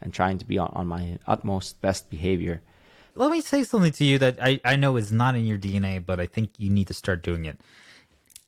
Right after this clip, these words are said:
Speaker 2: I'm a strong believer, I'm very passionate about letting the poison out. You gotta get the poison out. You gotta talk it out, which is kinda what we're doing. But if, if you're comfortable, I think you should do this. What was her name?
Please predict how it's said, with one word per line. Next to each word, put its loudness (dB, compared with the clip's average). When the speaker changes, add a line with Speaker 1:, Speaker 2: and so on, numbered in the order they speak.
Speaker 2:
I'm 4
a 4
strong 2
believer, 2
I'm 0
very 4
passionate 0
about 0
letting 4
the 4
poison 2
out. -2
You -2
gotta 2
get -2
the -12
poison 0
out. -4
You -4
gotta 2
talk -4
it -2
out, -6
which -6
is -10
kinda 2
what 2
we're 0
doing. 2
But 2
if, 2
if -2
you're 4
comfortable, 0
I 2
think 2
you 2
should -4
do 4
this. -2
What 2
was 2
her 6
name? 4